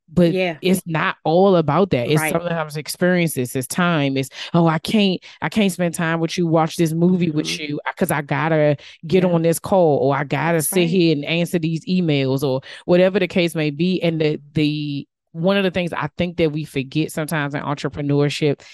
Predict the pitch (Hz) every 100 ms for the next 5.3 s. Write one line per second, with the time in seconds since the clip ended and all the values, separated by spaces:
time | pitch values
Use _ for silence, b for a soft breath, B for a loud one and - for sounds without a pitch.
0 | B B - 175 160 147 147 _ _ _
1 | _ - 170 269 240 262 302 240 220 185
2 | 151 139 131 123 104 107 113 95 - _
3 | _ - 165 180 170 160 156 - - -
4 | - _ _ _ _ _ - - 226 220
5 | 170 147